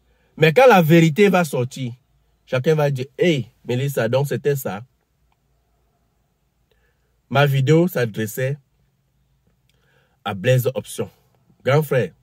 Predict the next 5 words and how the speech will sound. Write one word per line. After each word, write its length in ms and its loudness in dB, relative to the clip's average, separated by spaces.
je 60 -10
te 160 -10
dis, 420 -4
je 260 -6
ne, 200 2